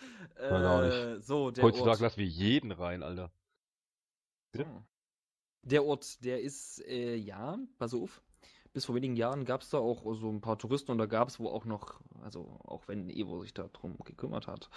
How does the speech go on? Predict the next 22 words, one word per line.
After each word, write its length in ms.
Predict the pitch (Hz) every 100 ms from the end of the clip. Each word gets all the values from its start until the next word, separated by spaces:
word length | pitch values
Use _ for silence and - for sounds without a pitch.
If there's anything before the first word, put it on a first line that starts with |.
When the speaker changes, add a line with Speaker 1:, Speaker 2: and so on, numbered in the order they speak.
| - - - - - 101
Speaker 2:
gab 300 | - 123 139
es 120 | 123
da 120 | 120
schon 240 | - 113 131
ein 80 |
paar 140 | 123 110
Leute, 260 | 110 113
die 80 | 113
da 100 | 110
Unterschlupf 580 | 110 139 131 - 123 117
suchten, 520 | - - 110 - 101
auch 180 | - 104
gerade 300 | - 92 110
so 200 | 107 -
Aussteiger 600 | 120 156 - - 127 123
und 160 | 127 120
so, 220 | 127 127
die 80 | 117
da 140 | 110
am 120 | 110 104
Stadtrand 680 | 120 120 107 101 123 -
waren, 500 | 113 120 139 156 165